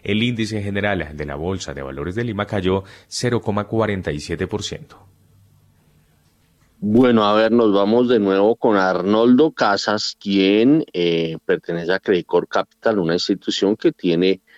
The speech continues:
Speaker 2: varios centros de operación en, eh, Latinoamérica.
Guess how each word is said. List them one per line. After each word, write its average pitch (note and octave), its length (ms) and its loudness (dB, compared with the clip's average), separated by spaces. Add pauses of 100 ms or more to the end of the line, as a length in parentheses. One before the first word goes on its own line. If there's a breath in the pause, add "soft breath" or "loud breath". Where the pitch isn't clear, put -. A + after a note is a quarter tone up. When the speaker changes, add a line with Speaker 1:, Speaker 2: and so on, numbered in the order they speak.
(480 soft breath)
Speaker 2:
varios G2 560 2
centros A#2 680 2
de F2 100 0
operación F2 800 -2 (220)
en, F3+ 340 4 (800)
eh, E2 500 -6
Latinoamérica. F2+ 920 -2